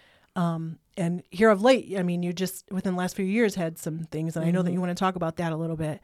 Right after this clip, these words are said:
Speaker 1: But it's just hard. Marriage is
Speaker 2: Yeah.
Speaker 1: hard. But if you are focused on God and loving the way he, loving for the purpose of him being pleased,
Speaker 2: Mm-hmm.
Speaker 1: um, with the person that you're loving,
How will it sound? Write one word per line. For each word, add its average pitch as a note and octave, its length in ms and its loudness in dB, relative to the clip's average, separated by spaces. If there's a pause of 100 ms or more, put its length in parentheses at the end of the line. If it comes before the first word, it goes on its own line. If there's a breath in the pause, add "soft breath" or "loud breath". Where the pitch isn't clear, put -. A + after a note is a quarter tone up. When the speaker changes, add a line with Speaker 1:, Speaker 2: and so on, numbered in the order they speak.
(580 soft breath)
Speaker 1:
But F3 340 0
it's - 220 0
just - 200 -2
hard. F3 360 0
Marriage G3 300 0
is G3+ 80 -6
Speaker 2:
Yeah. E3+ 60 -8
Speaker 1:
hard. D#3+ 340 -2
But E3+ 120 0
if E3+ 160 -4
you G#3 140 6
are B3+ 120 6
focused G#3+ 440 0
on F#3 140 2
God F#3 360 0 (1300)
and F#3 280 2 (160)
loving F#3+ 880 4
the F#3+ 160 2
way F3+ 200 2
he, G#3+ 600 -4 (520)
loving D#4+ 360 8
for C#4 120 0
the A#3+ 100 0
purpose A#3+ 420 -2
of F#3+ 220 0 (260 soft breath)
him B3 360 4
being G3 220 2
pleased, B3+ 520 -2
Speaker 2:
Mm-hmm. F#3+ 420 0 (160)
Speaker 1:
um, G3 460 -2
with A3 220 0
the G#3+ 60 -6
person A3 340 -2
that G3+ 120 -2
you're G3 140 0
loving, A#3+ 440 2